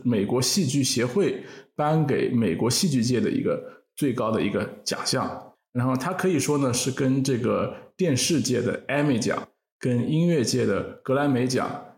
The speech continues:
跟电影界的奥斯卡奖齐名的一个奖项。所以同时获得这四个奖的这个获奖者，有一个词叫egot，E G O T，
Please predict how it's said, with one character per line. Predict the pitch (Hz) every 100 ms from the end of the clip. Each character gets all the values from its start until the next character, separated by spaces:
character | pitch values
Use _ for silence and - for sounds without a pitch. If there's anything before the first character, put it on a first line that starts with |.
| _ -
跟 | 131
电 | 127 185 127
影 | 107
界 | 135
的 | 113 -
奥 | 135
斯 | -
卡 | - 120
奖 | 123 110 135
齐 | 131 - 139
名 | 139 117
的 | 120
一 | 110
个 | 107
奖 | - - - -
项。 | - - - - - _ _
所 | - 131
以 | 123 127 - - _
同 | - 151 233
时 | 151 156
获 | - 165
得 | 113 117
这 | 131
四 | 123 180
个 | 139
奖 | 120 98 67 73
的 | 92 92
这 | 131
个 | 113
获 | - -
奖 | 120 107 107
者， | 107
有 | 101 104
一 |
个 | 127
词 | 123 - 101
叫 | 113 -
egot，E | 156 151 - - - - _ - 143
G | 120 117
O | 113 127
T， | 131 135